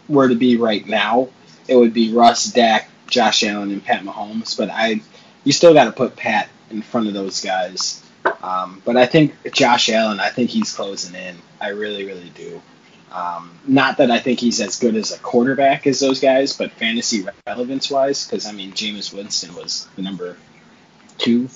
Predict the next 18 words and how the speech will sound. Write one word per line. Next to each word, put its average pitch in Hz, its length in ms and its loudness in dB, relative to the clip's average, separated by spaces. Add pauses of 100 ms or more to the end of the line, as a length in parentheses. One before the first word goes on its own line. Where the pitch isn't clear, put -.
(680)
quarterback 151 560 2
last 147 420 -4
year, 156 180 4
I 156 60 2
think, 165 280 0 (460)
and 113 80 -2
he 127 140 6
wasn't 110 300 2
anywhere 107 340 -4
close 123 420 0
to 85 260 -10 (140)
being 90 240 -4
a 82 60 -16
real 110 260 -2
quarterback 78 540 -12
like 76 220 -14
them, 90 280 -16
but - 200 -14